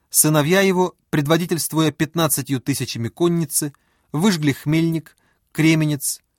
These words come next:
Брест, Владимир, Луцк, Бреславль, несколько городов в польской Галиции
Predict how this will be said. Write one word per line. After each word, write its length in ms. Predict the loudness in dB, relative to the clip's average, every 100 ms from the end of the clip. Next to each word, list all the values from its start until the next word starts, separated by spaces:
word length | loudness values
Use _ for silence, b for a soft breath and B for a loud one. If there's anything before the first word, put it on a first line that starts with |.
| _
Брест, 640 | -6 0 2 2 -2 -8 _ _ _ _
Владимир, 720 | -8 -2 0 0 -2 -2 -4 -8 _ _ _ _ _
Луцк, 580 | -4 -2 -2 -2 -8 -12 _ _ _
Бреславль, 680 | -4 -2 0 0 0 -2 -6 _ _ _ _
несколько 480 | 0 2 2 -2 -4
городов 440 | 0 2 2 0
в 100 | -2
польской 380 | -2 -2 0 -2
Галиции 640 | -2 0 0 0 -2 -2